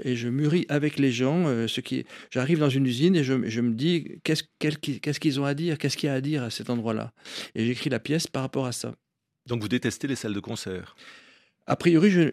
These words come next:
Speaker 1: je les déteste, déteste pas, je les déteste pas, pardon, mais je, je n'y trouve pas mon compte.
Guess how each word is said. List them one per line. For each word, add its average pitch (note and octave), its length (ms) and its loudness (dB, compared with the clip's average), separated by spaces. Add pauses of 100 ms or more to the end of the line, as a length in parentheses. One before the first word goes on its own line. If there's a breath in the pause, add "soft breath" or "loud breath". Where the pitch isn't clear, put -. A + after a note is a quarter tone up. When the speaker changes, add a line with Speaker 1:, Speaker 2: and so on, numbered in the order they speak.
Speaker 1:
je B2 160 -2
les A#2 320 2
déteste, C#3+ 320 4
déteste D3 420 0
pas, F3+ 280 0 (160)
je B2 100 0
les B2+ 140 4
déteste D3 400 2
pas, B2 160 -4
pardon, B2+ 360 0
mais D#3+ 460 2 (180)
je, C#3 280 -4
je B2+ 120 -2
n'y C3+ 120 4
trouve C3 220 -6
pas F3+ 100 0
mon E3+ 160 2
compte. B2 320 -2